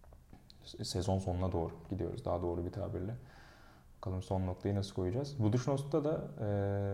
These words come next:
biliyorsun Alexander Džekic'in yollanma döneminde üç yeni oyuncu kadroya katılmıştı. Goga Bitadze,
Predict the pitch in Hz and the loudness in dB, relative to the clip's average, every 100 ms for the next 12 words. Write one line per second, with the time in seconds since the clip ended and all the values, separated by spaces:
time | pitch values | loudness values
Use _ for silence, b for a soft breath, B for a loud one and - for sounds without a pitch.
0 | 98 98 - - 110 104 113 113 98 95 | 0 -4 -8 -6 0 2 4 4 4 4
1 | 95 107 107 107 104 - 113 110 - - | 4 2 4 4 2 2 0 0 -6 -2
2 | 98 98 101 113 131 120 101 101 107 147 | 4 6 6 8 8 8 8 4 4 2
3 | 156 160 - 143 139 135 131 135 95 90 | 2 4 4 6 6 6 6 6 6 4
4 | 87 85 90 87 - - 147 B B B | 2 0 -2 -4 -4 -2 -4 B B B
5 | B B B - 101 104 101 110 104 101 | B B B 4 6 8 8 8 6 4
6 | 98 120 | 2 2